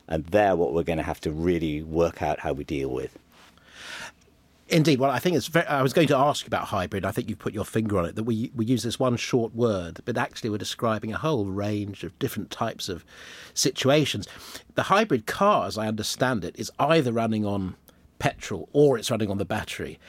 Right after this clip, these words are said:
Speaker 2: But what you're describing is a much more subtle fusion of different modes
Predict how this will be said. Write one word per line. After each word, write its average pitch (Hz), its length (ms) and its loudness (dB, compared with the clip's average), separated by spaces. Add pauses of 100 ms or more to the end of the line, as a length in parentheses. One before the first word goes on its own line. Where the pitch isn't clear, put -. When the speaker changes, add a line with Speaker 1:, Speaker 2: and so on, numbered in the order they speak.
(140)
Speaker 2:
But 131 140 2
what 151 200 0
you're 175 160 6
describing 127 560 2
is 113 120 -2
a 135 40 2
much 147 300 0
more 117 140 0
subtle - 680 -2 (640)
fusion 120 840 2 (100)
of 117 260 -6
different 127 360 0
modes 120 800 0